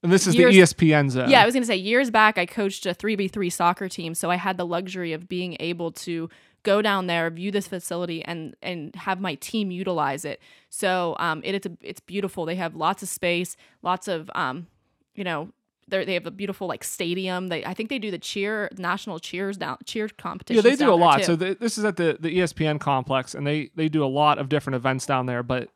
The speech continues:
Speaker 1: uh, Major League Soccer is gonna be playing the rest of their season down there. So they're gonna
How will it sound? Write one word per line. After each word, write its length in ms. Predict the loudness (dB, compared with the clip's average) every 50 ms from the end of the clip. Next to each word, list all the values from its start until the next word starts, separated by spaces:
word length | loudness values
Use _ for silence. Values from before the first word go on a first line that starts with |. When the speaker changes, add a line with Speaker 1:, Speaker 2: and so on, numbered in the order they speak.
| _ -6
Speaker 1:
uh, 240 | -4 -2 0 0 2
Major 260 | 2 4 4 4 4 2
League 140 | 0 0
Soccer 520 | 0 -2 0 0 0 0 0 -2 -4 -4 -2 -4
is 120 | -4 -4
gonna 200 | -2 -2 -2 -2
be 460 | -2 -2 -2 -2 -2 -2 -4 -6 -8 _ _ _ _ _ _ _ _ -10
playing 500 | -6 -2 0 0 0 0 0 -2 -4 -4
the 100 | -4 -2
rest 240 | 0 0 -2 -2 -2
of 80 | -2
their 140 | 0 0 0
season 380 | 0 -2 -2 -2 -2 -4 -4 -4
down 260 | -4 -2 -2 -2 -4
there. 180 | -4 -4 -4 -4
So 160 | -6 -6 -4
they're 160 | -2 -2 -2
gonna 260 | 0 -2 -2 -4 -4